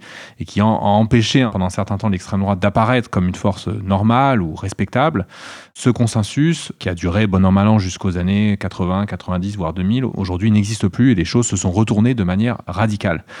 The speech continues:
Ce n'est pas simplement que les antifascistes sont mis médiatiquement et politiquement sur le même plan que les fascistes. En réalité, l'extrême droite institutionnelle a pignon sur rue dans la sphère politique et médiatique, là où les antifascistes sont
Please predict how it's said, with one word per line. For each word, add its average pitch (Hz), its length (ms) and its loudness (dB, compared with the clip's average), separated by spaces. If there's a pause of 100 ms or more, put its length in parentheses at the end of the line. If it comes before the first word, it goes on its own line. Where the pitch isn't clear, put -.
(180)
Ce - 160 -8
n'est 87 60 0
pas 120 160 2
simplement 131 560 2
que 110 100 0
les 95 140 0
antifascistes 101 520 -4
sont 101 120 -2
mis 107 180 2
médiatiquement 107 640 2
et 101 60 2
politiquement 101 560 -2
sur 92 160 -4
le 82 60 -2
même 90 140 0
plan 104 160 -2
que - 100 -10
les 98 60 -8
fascistes. - 460 -4
En 101 80 -2
réalité, 98 460 2 (280)
l'extrême 123 460 2
droite 123 340 2
institutionnelle 104 680 0
a - 80 0
pignon 131 460 0
sur 104 280 -2
rue 120 140 0
dans 90 120 -4
la 85 100 -2
sphère 90 220 -6
politique - 440 -10
et - 20 -8
médiatique, 110 540 -8 (260)
là 117 180 4
où 113 80 6
les 98 200 0
antifascistes 98 480 -6
sont 120 320 -2